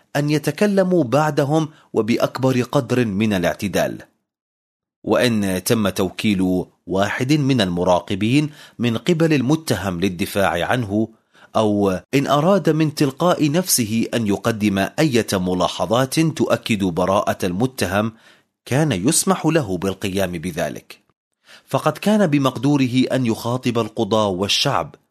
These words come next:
ولكنه لم يكن يعطى الحرية في القيام بذلك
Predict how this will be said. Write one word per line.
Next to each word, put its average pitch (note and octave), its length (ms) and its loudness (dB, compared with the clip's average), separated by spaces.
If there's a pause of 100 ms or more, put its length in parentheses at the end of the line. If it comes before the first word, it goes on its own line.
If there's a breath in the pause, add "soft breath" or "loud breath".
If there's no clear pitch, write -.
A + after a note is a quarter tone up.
(300)
ولكنه C3+ 960 0
لم F#3+ 280 2
يكن F#3+ 320 0
يعطى C#3+ 340 2
الحرية B2 600 0
في A2+ 140 -2
القيام G#2+ 420 -2
بذلك F#2 720 -2